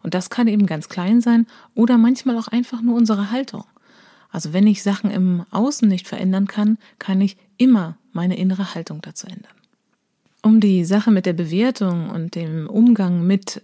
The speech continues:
ausweglosen Situationen wird es auch in einer späteren Folge in diesem Podcast gehen.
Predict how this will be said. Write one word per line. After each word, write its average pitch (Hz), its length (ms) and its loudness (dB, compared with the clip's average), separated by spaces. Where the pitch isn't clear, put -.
ausweglosen 180 600 -2
Situationen 196 680 2
wird 214 140 2
es 202 100 -2
auch 180 180 -4
in - 120 -4
einer 170 240 -4
späteren 165 480 -4
Folge 156 340 -6
in 156 100 -4
diesem 165 220 -4
Podcast - 480 -12
gehen. 196 220 -12